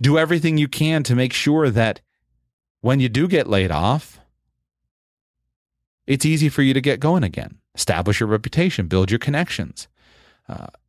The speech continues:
make sure that you are the go-to person in your industry. Establish yourself as an expert. I'm working on a course right now.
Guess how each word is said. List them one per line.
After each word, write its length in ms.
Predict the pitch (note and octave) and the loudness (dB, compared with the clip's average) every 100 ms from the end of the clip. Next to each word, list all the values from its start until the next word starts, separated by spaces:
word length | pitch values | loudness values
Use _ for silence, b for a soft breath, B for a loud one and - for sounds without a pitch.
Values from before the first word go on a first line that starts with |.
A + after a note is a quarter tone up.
| _ _ _ _ | _ _ _ _
make 180 | A2+ B2+ | -2 0
sure 320 | - D3 F3 | 0 2 2
that 140 | D3 A#2+ | 2 2
you 180 | C#3 | 2
are 140 | D#3 D3 | 2 0
the 80 | A2 | 0
go-to 420 | A2+ C3 C#3 D#3+ | 2 2 0 -4
person 380 | - D#3 - C#3+ | -2 -4 -2 -2
in 100 | C#3+ | 0
your 140 | C#3 | 0
industry. 520 | D3+ G3 - F#2+ E2 - B B B B2 | 0 -2 -4 -6 -6 -10 B B B 0
Establish 680 | - - D#3 E3+ F#3 C3+ | 0 0 0 0 2 0
yourself 400 | B2+ A2+ A#2+ A2+ | 0 0 0 0
as 80 | A#2 | 0
an 80 | A#2 | 0
expert. 320 | F3+ - E2+ | -2 -2 -2
I'm 80 | F#2 | 0
working 300 | A#2 - B2+ | 0 0 0
on 100 | B2+ | 2
a 80 | B2+ B B B | 0 B B B
course 360 | - G3+ D#3+ | 2 2 2
right 220 | A#2 G2 | 0 0
now. 320 | F#2+ F2+ D2+ | 0 0 -2